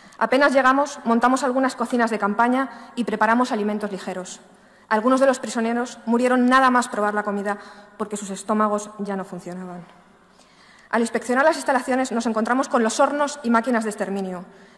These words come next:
mientras el viento movía las cenizas de los cuerpos. No sé cómo pudieron sobrevivir a eso.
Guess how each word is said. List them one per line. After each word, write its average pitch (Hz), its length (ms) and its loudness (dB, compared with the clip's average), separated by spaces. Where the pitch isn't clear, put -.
mientras 220 400 0
el 214 120 -2
viento 269 540 2
movía 214 380 2
las 247 160 0
cenizas 214 360 -2
de 208 60 -6
los 185 140 -8
cuerpos. - 560 -16
No 233 160 -2
sé 254 300 -6
cómo 220 200 -4
pudieron 202 320 -4
sobrevivir 185 540 -10
a 165 60 -10
eso. - 240 -16